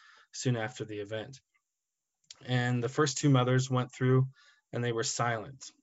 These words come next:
But as Miss Ryan's here picked up the hammer,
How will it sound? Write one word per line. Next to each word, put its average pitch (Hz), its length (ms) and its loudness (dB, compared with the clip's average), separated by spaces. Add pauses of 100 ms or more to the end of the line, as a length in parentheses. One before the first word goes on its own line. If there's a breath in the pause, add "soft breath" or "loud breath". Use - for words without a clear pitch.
(120)
But 120 160 0
as 123 580 0 (800)
Miss 131 200 2
Ryan's 127 480 4
here 117 440 0 (560)
picked 135 200 2
up 131 140 -2
the 123 80 0
hammer, 123 500 0